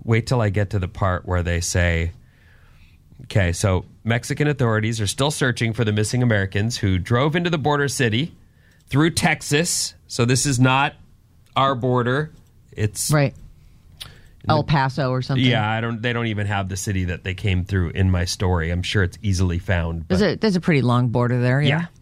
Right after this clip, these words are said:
Speaker 1: lots.
Speaker 2: Okay.
Speaker 1: Anyway, Mexican authorities are still searching for the missing Americans who drove into the border city.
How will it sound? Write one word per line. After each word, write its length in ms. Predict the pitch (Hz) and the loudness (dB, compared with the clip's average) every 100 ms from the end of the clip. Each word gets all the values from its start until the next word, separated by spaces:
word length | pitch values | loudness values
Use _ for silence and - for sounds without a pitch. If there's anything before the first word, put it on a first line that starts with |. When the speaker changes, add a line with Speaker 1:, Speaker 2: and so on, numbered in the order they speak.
| - | -4
Speaker 1:
lots. 420 | 101 85 - - | -4 -4 -8 -6
Speaker 2:
Okay. 160 | 127 127 - - _ _ - - - - | -4 -6 -10 -20 _ _ -20 -20 -16 -2
Speaker 1:
Anyway, 480 | 160 147 113 104 131 | 2 4 4 2 0
Mexican 600 | 110 120 - 143 - 147 | 0 -2 -2 -4 0 0
authorities 480 | 139 123 110 123 127 | 0 0 0 0 -2
are 80 | |
still 300 | 104 - 185 | -4 0 0
searching 420 | 185 123 101 113 104 | 2 0 0 0 0
for 120 | 113 | 0
the 60 | 104 | 2
missing 300 | 104 110 101 | 2 2 2
Americans 580 | 98 98 - 117 143 | 2 2 0 -2 0
who 120 | - 98 | 0 0
drove 260 | 110 120 | 2 2
into 140 | 143 143 | 2 0
the 80 | |
border 300 | 139 127 131 147 | 0 0 0 0
city. 380 | - 104 135 | 0 0 0